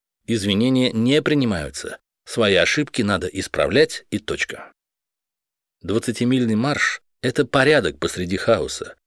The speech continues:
последовательность в хаосе неожиданностей. Но этот принцип работает лишь тогда,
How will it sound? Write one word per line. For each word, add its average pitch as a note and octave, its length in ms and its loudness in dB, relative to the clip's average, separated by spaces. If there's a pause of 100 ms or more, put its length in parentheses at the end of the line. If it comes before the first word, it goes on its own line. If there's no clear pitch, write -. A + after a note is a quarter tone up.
(280)
последовательность G#2+ 840 0
в - 60 -14
хаосе C#2 400 -4
неожиданностей. F#2 840 -4 (540)
Но C#3 280 0
этот C3 300 0
принцип C3+ 360 0
работает E2+ 480 2
лишь D2+ 180 -4
тогда, D#2 460 -2